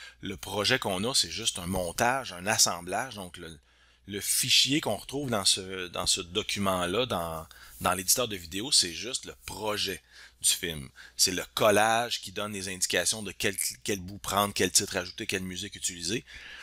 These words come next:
C'est pas le film en soi. Il faut vraiment le produire pour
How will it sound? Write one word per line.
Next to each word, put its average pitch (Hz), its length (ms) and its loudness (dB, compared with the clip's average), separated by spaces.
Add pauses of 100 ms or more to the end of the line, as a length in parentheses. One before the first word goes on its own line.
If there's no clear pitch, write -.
C'est - 260 4
pas 131 160 -2
le 110 120 2
film 117 520 0
en 95 180 0
soi. 117 320 0
Il 101 120 -6
faut - 180 -4
vraiment 104 340 4
le 107 200 2
produire 98 800 -2 (100)
pour 101 400 -2